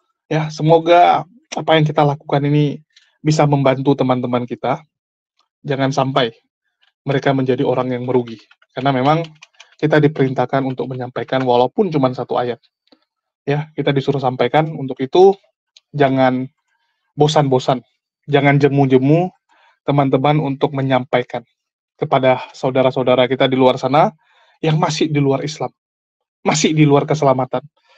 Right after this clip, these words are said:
Kalau kita nggak bisa jelaskan sendiri, ya minimal bantu share. Bantu share video-video seperti ini, supaya mereka makin cerdas, supaya mereka jangan jadi orang yang merugi ya, jangan,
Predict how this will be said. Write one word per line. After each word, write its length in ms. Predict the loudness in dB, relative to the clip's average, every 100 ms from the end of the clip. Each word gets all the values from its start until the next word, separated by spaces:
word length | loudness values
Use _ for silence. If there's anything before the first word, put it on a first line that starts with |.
| _
Kalau 200 | 4 4
kita 240 | 2 2
nggak 140 | 2 4
bisa 120 | 4 4
jelaskan 400 | 4 4 0 0
sendiri, 360 | 2 2 2
ya 120 | 2
minimal 400 | 2 2 4 4
bantu 280 | 2 0 -2
share. 280 | -2 -2 -4 _ _ _ _ _ _
Bantu 240 | 0 2 2
share 320 | 4 2 2
video-video 760 | 2 4 4 4 2 4 4
seperti 460 | 2 -2 -6 -4 -4
ini, 140 | -4 -6 _ _ _ _ _ _ _
supaya 320 | -4 0 2
mereka 640 | 2 -2 2 0 0 -6 _ _ _ -8
makin 320 | -4 -4 -2
cerdas, 560 | -2 0 -2 -2 -12 _ _ _ _
supaya 320 | -8 0 2 2
mereka 580 | 0 -2 0 0 -2 -6
jangan 240 | -6 -4
jadi 180 | -4 -4
orang 300 | -4 -4 -6
yang 80 | -4
merugi 400 | -2 -2 -4 -8
ya, 80 | -8 -8
jangan, 320 | -10 -10